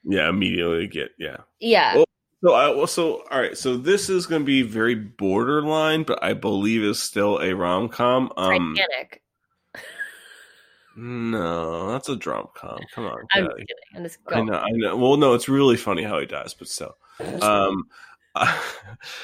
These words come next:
Speaker 1: I think, uh, uh, Forgetting Sarah Marshall. Uh, Forgetting Sarah Marshall
Speaker 2: Oh,
Speaker 1: is
Speaker 2: that's a good
Speaker 1: focused,
Speaker 2: one.
Speaker 1: is definitely focused on the com, but is, um, definitely a romantic movie. Like, and it also
Speaker 2: Yeah.
Speaker 1: gets, gets at the heart of a lot of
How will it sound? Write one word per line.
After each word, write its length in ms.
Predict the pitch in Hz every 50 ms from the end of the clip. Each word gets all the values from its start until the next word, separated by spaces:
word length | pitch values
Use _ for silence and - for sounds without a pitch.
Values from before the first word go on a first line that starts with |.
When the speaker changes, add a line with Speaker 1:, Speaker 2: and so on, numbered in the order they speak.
| - - - - - -
Speaker 1:
I 160 | 110 123 -
think, 460 | 131 - - 147 202 226 170 117 - -
uh, 40 | 117
uh, 400 | 120 117 107 110 113 123 120 127
Forgetting 360 | 131 - 156 143 180 190 208
Sarah 200 | 202 - 202 180
Marshall. 400 | 165 156 160 185 - - - - -
Uh, 140 | 98 101 95
Forgetting 280 | - 123 123 131 147
Sarah 200 | - - 175 160
Marshall 340 | 143 123 123 131 - - 180
Speaker 2:
Oh, 100 | 185 180
Speaker 1:
is 60 | 175
Speaker 2:
that's 120 | 170 165 - 175
a 40 | 165
good 240 | 165 165 - - - -
Speaker 1:
focused, 280 | - 160 151 151 151 151
Speaker 2:
one. 160 | 147 143 147 165
Speaker 1:
is 140 | 143 135 127 - 131
definitely 320 | 143 156 - 220 226 214 185
focused 540 | - - - 156 160 160 170 170 - - -
on 220 | - 127 127 123 120
the 100 | 113 110
com, 500 | - - 113 107 107 107 127 135 139 135 - -
but 340 | 120 110 107 101 98 87 90
is, 320 | 110 107 107 107 104 - -
um, 440 | 110 101 98 95 95 92 87 - - - - _ _ _ _
definitely 440 | - 139 175 - - 370 311 202 143
a 60 | 123
romantic 360 | 110 110 113 113 110 104 98
movie. 400 | 104 98 110 123 98 78 69 65 57
Like, 180 | 90 104 110 95
and 100 | 117 143
it 300 | 147 143 151 151 151 160
also 260 | 160 151 170 180 185
Speaker 2:
Yeah. 60 | 151 139
Speaker 1:
gets, 140 | 165 - - _ _ _ _ - - - _ 110
gets 240 | 107 - 170 180 -
at 60 | 202 -
the 100 | 208 190
heart 340 | - - - 123 143 - 135
of 80 | 120
a 60 | 113
lot 180 | 117 123 127 123
of 100 | 113 98